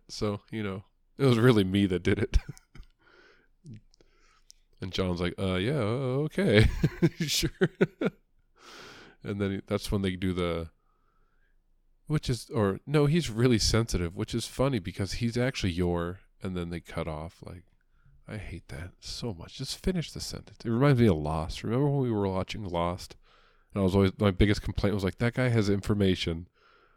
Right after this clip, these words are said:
that you think, like, everybody could use.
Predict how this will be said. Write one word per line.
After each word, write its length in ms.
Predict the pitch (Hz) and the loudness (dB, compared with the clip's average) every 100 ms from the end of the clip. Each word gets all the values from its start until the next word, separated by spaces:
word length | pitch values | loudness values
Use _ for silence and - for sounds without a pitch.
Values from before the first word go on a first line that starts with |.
| _ _ _ _ _ | _ _ _ _ _
that 140 | 110 | 2
you 120 | 98 92 | 4 2
think, 420 | - 131 123 117 | 2 4 4 4
like, 240 | 110 92 - | 2 2 2
everybody 420 | 110 113 107 101 | 6 8 8 4
could 160 | 98 | 2
use. 500 | 87 92 101 120 120 | 6 8 8 6 0